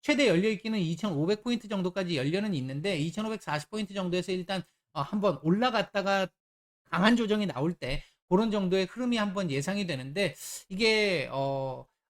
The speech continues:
언제일지는 정확하게 저도 잘 모르겠습니다. 일단 오늘 고용 보고서가 나온 상황을 보고 이후,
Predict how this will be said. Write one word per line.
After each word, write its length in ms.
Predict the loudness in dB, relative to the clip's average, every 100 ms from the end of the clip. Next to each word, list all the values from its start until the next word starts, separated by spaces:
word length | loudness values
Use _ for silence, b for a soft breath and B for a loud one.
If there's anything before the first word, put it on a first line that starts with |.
| _
언제일지는 920 | 10 10 10 8 6 4 2 0 0
정확하게 440 | 0 0 0 -2 0
저도 200 | -2 0
잘 200 | 0 0
모르겠습니다. 580 | 0 0 0 -2 -2 -2
일단 260 | -2 0 2
오늘 300 | 4 4 4
고용 280 | 4 6
보고서가 440 | 2 0 0 0 0
나온 380 | 4 4 4 0
상황을 480 | 0 2 2 0
보고 460 | 0 -2 2 2 2 B B 0
이후, 440 | 4 4 4 0